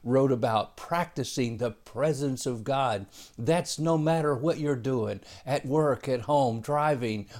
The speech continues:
wherever you're at. And the Bible has so many, in this passage, so many promises for that person. We find that God takes care of you. And as you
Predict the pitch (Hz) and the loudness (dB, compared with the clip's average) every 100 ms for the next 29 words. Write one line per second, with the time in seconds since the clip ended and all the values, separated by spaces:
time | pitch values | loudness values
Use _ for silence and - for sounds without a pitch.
0 | - 151 - 175 175 170 135 127 110 104 | 4 4 6 4 4 4 4 4 4 2
1 | - - - - 131 120 123 123 156 160 | -4 -18 -4 2 4 4 2 2 2 4
2 | 143 117 - 135 127 - - 208 170 143 | 2 0 -2 0 0 0 2 4 4 2
3 | 123 117 - - - - 131 160 190 - | 2 -2 -6 -18 -2 2 6 8 6 4
4 | 151 135 - 120 - - 190 180 131 113 | 0 0 -2 -2 0 4 4 4 2 -2
5 | 123 117 117 110 123 110 - - - 139 | -2 0 -2 -4 -4 -4 -10 -8 2 4
6 | 127 120 - 131 131 - 104 92 - - | 6 2 4 4 4 2 -4 -4 -10 -20
7 | - - 110 156 156 131 - - - 139 | -10 0 6 8 8 6 -2 -16 -2 2
8 | 131 131 117 123 107 135 139 127 139 123 | 4 2 2 0 0 2 2 0 -4 -4
9 | - - 139 127 104 104 95 - - - | -4 0 2 4 2 -2 -6 -8 -10 2
10 | 151 156 120 175 220 | 6 6 6 2 2